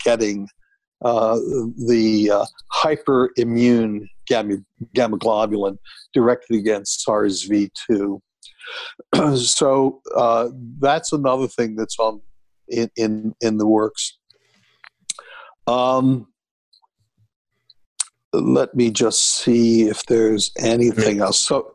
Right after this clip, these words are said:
Speaker 2: but we do have some hope then. I mean, there, there's definitely hope for a vaccine. There's definitely hope for treatments. And it sounds like the world scientific community is coming together in a manner that they never really have before to try to solve this.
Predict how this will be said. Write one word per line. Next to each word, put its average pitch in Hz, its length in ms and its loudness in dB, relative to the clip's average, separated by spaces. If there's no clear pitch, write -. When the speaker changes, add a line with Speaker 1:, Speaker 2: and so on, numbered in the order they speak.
Speaker 2:
but 156 100 -2
we 156 100 0
do 175 120 0
have 160 180 0
some 131 160 0
hope 127 320 2
then. 98 440 -2
I 117 100 -2
mean, 107 240 2
there, 107 200 2
there's 110 200 0
definitely 123 400 0
hope 110 240 0
for 113 120 2
a 104 40 -2
vaccine. 98 560 0
There's 92 220 0
definitely 101 360 0
hope 101 280 -2
for 107 100 -2
treatments. 113 560 -2
And 101 280 0
it 95 140 -2
sounds 104 380 -2
like 101 380 -2
the 101 180 0
world 110 360 0
scientific 107 720 -2
community 104 580 2
is 90 140 0
coming 101 260 -4
together 95 560 -2
in 123 80 0
a 104 60 -2
manner 101 300 0
that 87 120 -2
they 90 140 2
never 92 360 0
really 90 280 2
have 90 280 -4
before 95 320 0
to - 80 -6
try 90 180 -6
to - 60 -6
solve 85 280 -4
this. - 240 -16